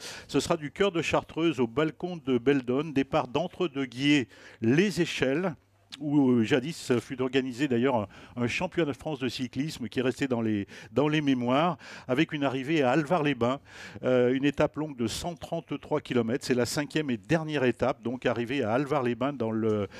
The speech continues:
massif de Beldon. On fera donc deux massifs, la Chartreuse pour commencer et ensuite bien sûr le massif de Beldon. Un, un beau programme, Lilian, hein, nous attend.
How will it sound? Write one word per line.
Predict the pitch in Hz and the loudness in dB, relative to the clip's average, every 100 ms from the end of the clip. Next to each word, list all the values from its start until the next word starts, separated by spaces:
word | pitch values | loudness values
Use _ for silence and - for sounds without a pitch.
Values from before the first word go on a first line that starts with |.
| - - | -18 -4
massif | 120 143 - 156 | -2 -2 -4 -6
de | 123 | 0
Beldon. | 120 127 123 123 160 | 4 4 4 2 2
On | 143 | -4
fera | - 135 147 | -4 -2 -2
donc | 135 123 | -2 -4
deux | 120 190 | 0 2
massifs, | 160 127 151 - - - - - 156 | 2 -4 -6 -14 -16 -16 -16 -12 -6
la | 127 143 | 0 0
Chartreuse | 170 156 - - 165 | 0 -2 -4 -2 -4
pour | - 127 | -4 -8
commencer | - 139 127 113 139 160 160 | -4 -2 -2 0 2 0 2
et | 151 - | 2 2
ensuite | 139 127 160 147 | 0 -4 -4 0
bien | 123 | 0
sûr | - 160 | 0 0
le | 131 | 0
massif | 127 120 120 120 | 0 -2 -4 -2
de | 113 | 0
Beldon. | 110 107 113 147 156 - - - - | 0 0 2 0 -2 -10 -14 -20 -8
Un, | 131 123 113 117 - - 135 - | -2 0 0 -2 -6 -12 -12 -8
un | 127 | -2
beau | 147 | 0
programme, | 165 147 127 160 135 | 2 2 2 2 0
Lilian, | 113 110 120 110 | -4 0 0 0
hein, | 110 | -2
nous | 123 107 | -2 0
attend. | 104 104 | 0 0